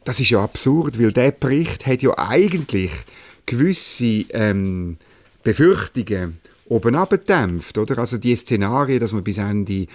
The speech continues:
von dem Jahrhundert sechs, sieben oder acht Grad wärmer, wärmeres Klima haben, den hat er ja zurückgenommen eigentlich und als, äh, unlikely,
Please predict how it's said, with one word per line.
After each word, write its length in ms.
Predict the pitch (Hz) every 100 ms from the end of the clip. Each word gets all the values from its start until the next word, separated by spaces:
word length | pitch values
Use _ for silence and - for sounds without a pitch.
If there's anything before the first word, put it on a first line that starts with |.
| - -
von 120 | -
dem 160 | 107 101
Jahrhundert 540 | 98 98 113 113 101
sechs, 480 | - 113 127 - -
sieben 280 | 131 127 113
oder 200 | 104 110
acht 340 | 117 - -
Grad 420 | 127 117 120 110
wärmer, 520 | 113 120 120 123 120 107 - - _ -
wärmeres 400 | 113 117 113 -
Klima 460 | 120 117 131 135
haben, 320 | 127 123 92 82 - - _ _ -
den 200 | 104 98
hat 140 | 101
er 80 | 104
ja 180 | 104 104
zurückgenommen 840 | - - 190 - - - 190 190 -
eigentlich 640 | 175 123 95 95 101 -
und 180 | 104 101
als, 300 | 104 101 -
äh, 260 | 110 107 - _ -
unlikely, 920 | 139 170 170 156 104 - - 95